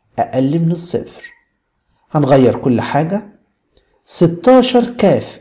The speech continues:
اللي هم أربعة في أربعة، ناقص ستاشر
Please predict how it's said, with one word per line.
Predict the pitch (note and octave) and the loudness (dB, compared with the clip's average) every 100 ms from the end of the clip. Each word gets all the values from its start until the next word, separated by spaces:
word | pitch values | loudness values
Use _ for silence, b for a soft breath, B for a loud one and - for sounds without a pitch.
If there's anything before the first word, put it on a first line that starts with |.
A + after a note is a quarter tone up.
| - | -6
اللي | A2+ | -4
هم | A#2 C3 A2+ | -2 0 -2
أربعة | - - A#2 A2 C3+ C#3 E3+ | -4 -6 -8 -6 -6 -6 -8
في | - - B2 | -10 -6 -6
أربعة، | G#2 G2 - - _ _ _ _ _ _ _ _ - | -6 -6 -8 -10 _ _ _ _ _ _ _ _ -2
ناقص | C#3+ G3 - F3 - - | 2 2 2 0 0 0
ستاشر | D3+ - F3+ C3+ - - | -2 0 2 2 0 -6